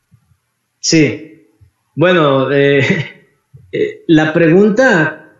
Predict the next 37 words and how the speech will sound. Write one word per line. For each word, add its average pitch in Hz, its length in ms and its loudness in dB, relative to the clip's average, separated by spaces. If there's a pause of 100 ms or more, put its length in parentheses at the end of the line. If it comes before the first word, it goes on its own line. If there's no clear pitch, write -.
(160)
¿cuándo 196 380 0
el 202 120 0
creyente 196 480 2
debe 190 220 2
ser, 190 200 2
a, 196 140 2
a, 156 320 -6
debe 165 240 2
obedecer 170 520 2
al 175 120 2
Señor? 202 340 0
Tiene 175 240 2
una 175 160 4
respuesta, 151 1000 -2 (640)
eh, 123 640 0
sencilla, 135 600 2
¿verdad? 131 440 -2 (100)
Es 117 200 -4
cierto 156 320 -2
que - 80 -4
no 147 120 0
lo 156 200 0
podemos 151 680 0 (1160)
ver 147 380 0
de 156 100 2
manera 139 480 0
explícita 156 600 0
en 156 80 2
la 151 80 2
Biblia 151 300 2
como 127 200 -2
algunos 135 440 -2
quisieran, 151 600 0
que 123 80 -2
diga 135 340 2
la 139 120 2
Escritura, - 840 -2